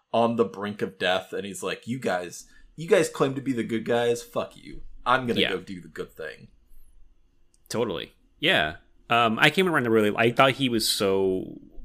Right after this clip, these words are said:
Speaker 2: kind of, like, a forgettable protagonist at first, but I came around to really liking him at the end too. Uh, he won me over.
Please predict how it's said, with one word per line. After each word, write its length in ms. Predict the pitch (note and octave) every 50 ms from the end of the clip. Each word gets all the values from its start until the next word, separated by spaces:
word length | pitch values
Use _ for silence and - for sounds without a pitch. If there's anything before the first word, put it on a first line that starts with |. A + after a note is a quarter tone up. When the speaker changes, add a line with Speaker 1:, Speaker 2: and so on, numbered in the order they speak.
| - -
Speaker 2:
kind 180 | - - G#2+ G2
of, 100 | F#2 F#2
like, 180 | F#2 F2 F2
a 100 | F2 E2+
forgettable 500 | - - G2+ F2+ E2 F2 E2+ F2+ G2 F#2+
protagonist 600 | - - F#2+ - - G2 G2 G2 G#2 G#2 G2 - G#2
at 80 | G2
first, 360 | - - G2+ G2 G#2 - -
but 100 | - G#2
I 60 | F#2 G#2
came 180 | - - B2+ B2
around 180 | G#2+ G#2 F#2+
to 60 | F#2
really 180 | F2+ F#2 F2+ F2
liking 320 | E2+ E2 F2 - - F#2
him 120 | E2+ E2+ E2+
at 100 | D#2 E2
the 100 | F2 D#2+
end 240 | D#2+ D#2+ E2 E2 -
too. 400 | - - F2+ E2+ E2+ F2 D#2+ - _ _ - - - - - - - - -
Uh, 80 | - F2+ -
he 80 | - A#2
won 200 | G2+ G2+ G2 F#2+
me 120 | F2+ F2
over. 460 | E2+ E2 D#2+ E2 D#2+ D#2 D#2+ - -